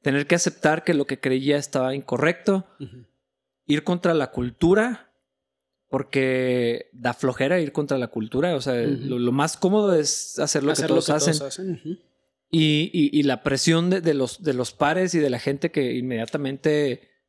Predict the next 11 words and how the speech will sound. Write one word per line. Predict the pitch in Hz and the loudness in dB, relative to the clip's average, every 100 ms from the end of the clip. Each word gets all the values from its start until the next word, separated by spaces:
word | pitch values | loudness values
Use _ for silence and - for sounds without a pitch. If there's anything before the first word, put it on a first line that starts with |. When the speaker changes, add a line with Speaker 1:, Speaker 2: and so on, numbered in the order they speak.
| _ | _
Speaker 1:
van | 123 120 | -6 -4
a, | 131 131 113 117 _ | -2 -4 -6 -10 _
Speaker 2:
Ujú. | 151 110 135 _ | -20 -20 -20 _
Speaker 1:
o | _ | _
sea, | 143 | -2
va | 147 | 2
a | |
haber | 156 170 | 2 2
oposición, | 180 160 - - 139 151 147 - | 2 -2 -2 0 0 0 -4 -10
Speaker 2:
Sí. | 135 | -10
Speaker 1:
eh, | 156 151 - - | -6 -6 -8 -10